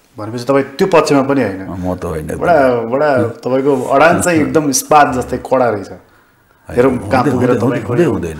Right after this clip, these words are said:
Speaker 1: यो आन्दोलन
Speaker 2: नेपाली भाषी भन्दैमा नागरिकता दिन थाल्यो भने अनि भोलि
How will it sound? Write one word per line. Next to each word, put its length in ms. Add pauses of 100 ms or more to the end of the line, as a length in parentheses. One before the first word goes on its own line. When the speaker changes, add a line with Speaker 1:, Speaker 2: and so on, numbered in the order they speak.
(280)
Speaker 1:
यो 80
आन्दोलन 80
Speaker 2:
नेपाली 320
भाषी 280
भन्दैमा 340
नागरिकता 380
दिन 100
थाल्यो 200
भने 260 (280)
अनि 140
भोलि 400